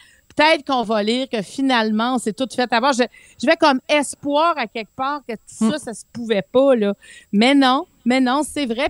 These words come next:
Speaker 1: Puis, puis ce qu'il a dit, c'est d'une violence incroyable de hurler ça.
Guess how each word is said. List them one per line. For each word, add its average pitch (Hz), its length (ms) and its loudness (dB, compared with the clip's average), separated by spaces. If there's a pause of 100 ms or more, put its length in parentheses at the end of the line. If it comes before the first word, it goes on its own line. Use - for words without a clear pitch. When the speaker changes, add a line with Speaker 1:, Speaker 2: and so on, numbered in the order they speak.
Speaker 1:
Puis, 240 200 -6 (320)
puis - 200 -12
ce - 140 -8
qu'il 254 180 2
a 233 120 6
dit, 208 320 0 (160)
c'est 240 200 0
d'une 220 480 2
violence 240 720 2
incroyable 240 460 -2
de 220 140 0 (200)
hurler 285 460 4
ça. 370 260 -4